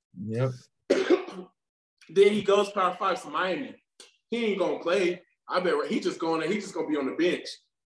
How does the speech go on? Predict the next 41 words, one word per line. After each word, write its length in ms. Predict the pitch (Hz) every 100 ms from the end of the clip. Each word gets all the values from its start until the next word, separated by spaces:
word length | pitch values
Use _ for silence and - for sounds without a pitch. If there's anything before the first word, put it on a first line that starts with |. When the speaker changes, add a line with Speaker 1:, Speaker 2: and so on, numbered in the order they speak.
| -
Speaker 1:
Mm-hmm. 400 | 123 127 135 143 143
Speaker 2:
Now 240 | 175 175
he 180 | 160 190
playing. 460 | - 214 175 127 - - - _ _
Now 240 | 160 214 208
what? 280 | 160 - -
You 100 | 180
know 100 | 208
what 80 | 220
I'm 40 | 220
saying? 280 | 240 214 160
Ryan 280 | 196 214
believed 240 | 185 190 196
in 80 | 175
himself. 480 | 156 220 247 - 165
You 120 | 208 -
can't, 160 | - - _ _ _ 170
you 160 | 214
can 160 | 254 175
never 240 | 196 190
believe, 360 | 156 165 185 - -
bro. 340 | 175 135 - - - _ _ -
We 220 | 190 262
are 120 | 226
in 260 | 190 208 185
a, 200 | 156 -
we 220 | 147 202 240
are 120 | 185
in 280 | 180 190 165
a, 240 | 143 139
um, 520 | 143 135 123 120 117 _ - - - _ -
we 180 | 156 202
are 160 | 190
in 380 | 170 175 170 165
a, 40 | 143
a, 500 | 135 135 131 127 127
a 40 |
matrix, 440 | 127 156 147 131 131
bro. 200 | 139 147
<laughs> 20 |
Like, 300 | 143 131